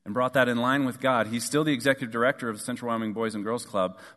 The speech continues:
but in that time, in the last nineteen years that he's been there, it now has over eleven million dollars in assets. They reach thirty-four hundred students a week through this new facility that they raised the funds for and constructed.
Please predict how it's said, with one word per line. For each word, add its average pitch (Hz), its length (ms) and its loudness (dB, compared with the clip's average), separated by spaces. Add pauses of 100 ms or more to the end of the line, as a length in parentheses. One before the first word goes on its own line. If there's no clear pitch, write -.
but 113 120 2
in 120 140 0
that 139 240 0
time, 139 300 -2
in 110 80 -2
the 107 60 0
last 117 260 0
nineteen 123 460 -4
years 110 340 -2
that 101 160 -12
he's 110 180 -8
been 123 280 -6
there, 90 260 -6 (180)
it 110 100 -10
now 120 200 0
has 120 200 -2
over 104 220 -4
eleven 104 340 0
million 131 280 -2
dollars 95 320 -4
in 92 100 -6
assets. 90 420 -8
They 101 120 -6
reach 101 300 -8
thirty-four 120 460 -6
hundred 110 360 -8
students 107 500 -8
a 98 60 -12
week 107 340 -8
through 107 240 -10
this 92 240 -10
new 107 160 -6
facility 110 540 -6
that 92 200 -12
they 87 120 -8
raised 104 320 -6
the 110 40 -20
funds 110 320 -8
for 110 300 -6
and 87 240 -12
constructed. 120 720 -6